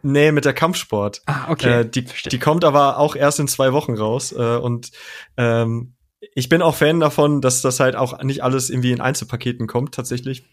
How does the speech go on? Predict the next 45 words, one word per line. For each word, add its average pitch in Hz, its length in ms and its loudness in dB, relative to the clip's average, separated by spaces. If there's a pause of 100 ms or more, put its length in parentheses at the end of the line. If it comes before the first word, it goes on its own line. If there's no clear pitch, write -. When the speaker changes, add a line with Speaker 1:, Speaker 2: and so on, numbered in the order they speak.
(120)
Speaker 1:
Aber 123 440 2
auf 131 120 -4
der 127 100 0
anderen 127 180 2
Seite 123 220 2
muss 123 140 -2
ich 110 80 -12
jetzt - 320 -8
halt 117 180 -2
einen 110 260 -8
Monat 123 380 2
<laughs> - 0 -
warten, 131 260 0 (100)
bis 135 160 -2
ich - 260 -10
endlich 123 260 -2
eure 127 200 4
Platte - 260 0
habe. 104 240 0 (160)
Speaker 2:
<laughs> - 140 -10
Aber 160 180 2
lohnt 165 80 4
Speaker 1:
Deswegen 131 140 6
Speaker 2:
sich 127 60 0
Speaker 1:
kann 143 120 4
ich 135 120 2
jetzt 135 100 4
Speaker 2:
bestimmt. 120 60 0
Speaker 1:
leider 139 220 6
nicht 139 160 2
sagen, 131 360 4
wie 127 100 2
sie 131 160 2
aussieht, 127 580 0
aber, 113 540 0
ähm, 110 300 -6
freue 139 220 2
mich 131 120 0
da 104 80 -2
auf 104 140 -6
jeden 101 100 -10
Fall - 100 -16
schon - 160 -16
drauf. 104 180 -16 (1400)
Ähm, 123 440 2